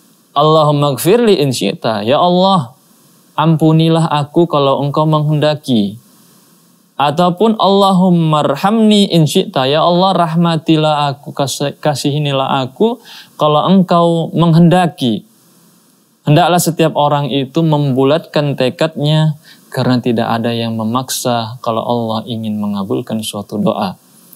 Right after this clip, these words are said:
Wali Muslim, "Wal yu'azzim ar-raghbah fa innallaha la yata'azamuhu syai'un a'tahu." Ya, hendaklah seseorang itu menguatkan tekadnya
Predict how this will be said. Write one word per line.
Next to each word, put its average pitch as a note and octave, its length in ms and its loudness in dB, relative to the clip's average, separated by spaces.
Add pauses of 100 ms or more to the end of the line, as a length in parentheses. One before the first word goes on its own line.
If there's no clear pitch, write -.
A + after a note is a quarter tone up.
(240)
Wali C3+ 240 2
Muslim, A#3+ 560 2 (1200)
"Wal G3 480 4
yu'azzim F#3+ 640 4
ar-raghbah F3+ 640 2
fa F3+ 160 0
innallaha E3 1120 2
la E3+ 320 4
yata'azamuhu D#3+ 1400 2
syai'un D3+ 480 0
a'tahu." A2 880 -4 (400)
Ya, G#2+ 320 -4 (480)
hendaklah C3+ 400 0
seseorang B2+ 640 -2
itu A#2+ 320 -2
menguatkan C3+ 1120 -2
tekadnya A2+ 880 -2